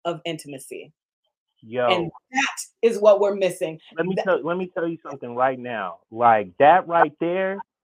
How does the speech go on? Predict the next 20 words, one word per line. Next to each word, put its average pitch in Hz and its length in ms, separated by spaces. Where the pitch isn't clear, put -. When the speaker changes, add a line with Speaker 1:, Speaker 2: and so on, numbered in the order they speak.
Speaker 2:
that 156 380
is, 127 460
I 160 140
have 147 160
never, 113 680
ever, 107 500
like, 104 440
like, 131 180
I 143 120
don't 175 140
even, 143 280
like, 131 300
I 160 80
wish 170 240
I 170 100
could 139 160
explain, - 320
<laughs> - 60
like, 147 260
yo, 107 380